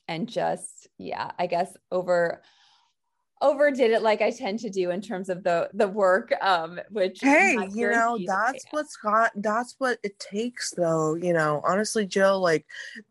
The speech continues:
Speaker 2: people with that kind of work ethic, like, there's not a lot of you guys. And I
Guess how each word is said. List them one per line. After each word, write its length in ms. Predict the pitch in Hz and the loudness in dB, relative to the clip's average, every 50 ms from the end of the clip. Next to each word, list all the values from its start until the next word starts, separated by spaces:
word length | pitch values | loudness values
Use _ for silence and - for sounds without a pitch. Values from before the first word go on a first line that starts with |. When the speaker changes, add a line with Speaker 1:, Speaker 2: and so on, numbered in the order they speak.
| - _ - | -18 _ -4
Speaker 2:
people 640 | - 240 247 247 269 254 254 254 240 226 220 202 - | 0 0 2 2 4 4 4 6 6 4 4 2 0
with 180 | 151 180 170 156 | -4 -4 -2 0
that 220 | 170 165 180 - | 0 0 0 -2
kind 120 | - 190 180 | -4 -6 -4
of 100 | 165 151 | -6 -6
work 260 | 151 151 156 - - | -6 -8 -8 -6 -4
ethic, 500 | 165 165 160 - 180 180 175 - - - | -4 -4 -4 -2 -2 -2 -2 -2 -4 -4
like, 240 | 147 143 143 143 _ - | -2 -2 -2 -4 _ -8
there's 320 | 160 170 170 160 156 156 | -2 0 0 0 0 0
not 180 | 170 165 180 190 | -2 0 0 0
a 60 | 190 | -2
lot 280 | 185 180 175 175 180 185 | -2 -2 -2 -2 -2 -2
of 140 | 190 180 190 | -4 -4 -6
you 120 | 190 180 | -8 -6
guys. 640 | 180 196 196 196 202 208 208 214 214 220 226 214 - - - | -4 -2 -2 0 0 -2 -2 -4 -6 -8 -10 -12 -14 -12 -10
And 460 | 175 170 165 160 156 156 151 151 - - _ _ - - - - - _ - | -8 -6 -4 -4 -4 -4 -4 -6 -8 -12 _ _ -20 -20 -20 -20 -14 _ -2
I 540 | - 170 180 180 180 180 175 175 175 170 | 0 2 4 4 2 2 0 -2 -4 -6